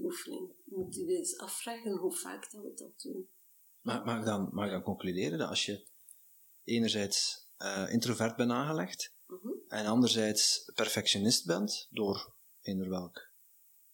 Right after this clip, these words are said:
Speaker 2: ja, voor-, voorval uit je, uit je
Speaker 1: Mhm.
Speaker 2: jeugd dan ook, eh, dat je dan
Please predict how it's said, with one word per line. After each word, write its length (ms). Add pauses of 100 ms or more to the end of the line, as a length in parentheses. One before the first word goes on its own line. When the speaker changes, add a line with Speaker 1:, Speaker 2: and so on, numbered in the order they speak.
(240)
Speaker 2:
ja, 240
voor-, 380 (140)
voorval 460
uit 160
je, 200
uit 140
je 60
Speaker 1:
Mhm. 100
Speaker 2:
jeugd 220
dan 140
ook, 240 (360)
eh, 300
dat 80
je 60
dan 320